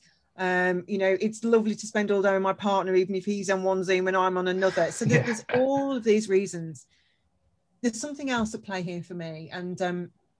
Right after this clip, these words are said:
Speaker 1: I have blogged about this recently. I, I
Speaker 2: Hmm.
Speaker 1: read a fascinating academic paper, um, about this idea of crucial life experiences. And, and when we, when we live through something that, that's fundamental to us, there is a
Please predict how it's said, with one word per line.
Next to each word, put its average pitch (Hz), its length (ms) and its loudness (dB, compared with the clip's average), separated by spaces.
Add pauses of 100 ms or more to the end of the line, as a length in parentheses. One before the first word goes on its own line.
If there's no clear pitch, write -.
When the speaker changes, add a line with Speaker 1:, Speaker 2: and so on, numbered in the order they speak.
(360)
Speaker 1:
I 196 80 -6
have 220 220 0
blogged 208 260 0
about 202 240 -4
this 170 180 -10
recently. 165 640 -8
I, 190 120 -2 (100)
I 202 40 0
Speaker 2:
Hmm. 202 60 -2
Speaker 1:
read 220 160 2
a 220 140 -6 (200)
fascinating 190 840 -4
academic 165 480 -6
paper, 165 480 -8 (500)
um, 185 440 2 (100)
about 220 500 4
this 208 180 -2
idea 185 380 0
of 170 140 -2
crucial 170 340 -10
life 156 240 -10
experiences. 160 600 -8
And, 190 200 -4
and 202 140 -2
when 214 180 6
we, 220 380 4
when 233 160 0
we 240 120 0
live 247 380 -2
through 208 220 -2
something 156 680 -8 (140)
that, 190 220 -2
that's - 400 -4 (680)
fundamental 202 600 2
to 170 160 -4
us, 151 100 -4
there 190 80 2
is 185 140 2
a 170 100 -10